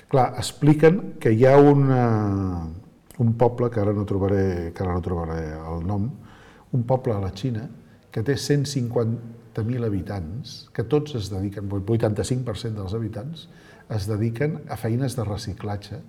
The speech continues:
És l'abocador més gran que hi ha, que hi ha al món. I el segon, que està a Ghana,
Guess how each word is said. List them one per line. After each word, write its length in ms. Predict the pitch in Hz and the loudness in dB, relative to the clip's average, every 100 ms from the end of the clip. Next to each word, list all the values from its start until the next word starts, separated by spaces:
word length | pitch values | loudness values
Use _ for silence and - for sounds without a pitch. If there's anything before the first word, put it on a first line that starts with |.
| - | -12
És 260 | 139 107 - - - - - - | -8 -8 -8 -18 -20 -20 -12 -2
l'abocador 640 | 123 120 127 120 113 131 | 2 4 4 4 2 2
més 340 | 139 127 104 113 104 | 2 0 0 -4 -2
gran 400 | 113 113 131 120 | 0 0 -4 -6
que 120 | 104 | -4
hi 80 | 95 | -4
ha, 420 | 101 104 95 101 95 | -2 -4 -6 -10 -10
que 100 | 95 | -8
hi 40 | |
ha 80 | 90 | -6
al 100 | 85 | -8
món. 200 | 76 80 85 - _ _ _ _ _ 139 | -12 -18 -20 -20 _ _ _ _ _ 4
I 100 | 147 | 6
el 120 | 160 | 6
segon, 500 | 160 135 120 143 156 | 2 -2 2 4 2
que 80 | 143 | -2
està 280 | - - 120 | -4 -4 -2
a 40 | |
Ghana, 420 | 110 113 117 135 | -2 -2 -2 -6